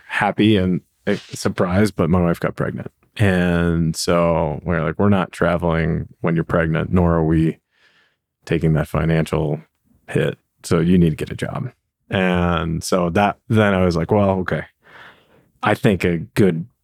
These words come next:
outcome here is Tronair." So God in his infinite wisdom, um, gave us Peter, and that changed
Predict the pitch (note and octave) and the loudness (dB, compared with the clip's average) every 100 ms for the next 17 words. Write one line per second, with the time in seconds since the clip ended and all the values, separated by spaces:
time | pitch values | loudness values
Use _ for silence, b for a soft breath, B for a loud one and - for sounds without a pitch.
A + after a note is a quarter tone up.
0 | - G2 D#2+ - E2 E2+ D#2+ D2 - - | -4 -2 -2 -2 0 0 0 -2 -6 -8
1 | - E2 - - _ - A2 F#2+ - _ | -4 -4 -6 -12 _ -4 -2 -2 -6 _
2 | _ _ _ _ - A2 G#2 F#2+ G2 F#2 | _ _ _ _ 2 4 6 6 4 4
3 | G2+ F#2 G#2 F#2+ G2 F#2+ F#2 - G2+ F#2 | 2 4 2 4 4 4 2 0 0 2
4 | F2+ F2 F2+ G2+ F#2 F#2+ - - A#2+ G#2 | 2 2 2 2 2 0 -2 0 4 4
5 | B2 D#3 B B B _ _ _ _ - | 4 0 B B B _ _ _ _ -2
6 | A2+ F#2+ G2 F#2+ F#2+ G2+ G2 - _ _ | 0 2 0 0 2 2 0 -2 _ _
7 | - G2 F#3+ - - | -2 2 2 0 -6